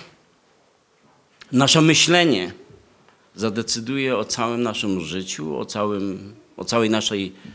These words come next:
przyszłości, ilekolwiek nam jej jeszcze zostało. I dlatego chcę, żebyśmy się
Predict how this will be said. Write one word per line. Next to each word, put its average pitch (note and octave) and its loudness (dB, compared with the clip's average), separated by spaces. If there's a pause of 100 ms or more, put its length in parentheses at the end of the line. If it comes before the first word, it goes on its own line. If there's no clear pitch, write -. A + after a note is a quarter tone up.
przyszłości, G#2 -6 (760)
ilekolwiek A2 0
nam A2+ 2
jej G#2+ 2
jeszcze G2 -4 (260)
zostało. G2 -4 (1000)
I A2 -8
dlatego E3+ 2
chcę, F#3+ 2
żebyśmy E3 0
się D3 2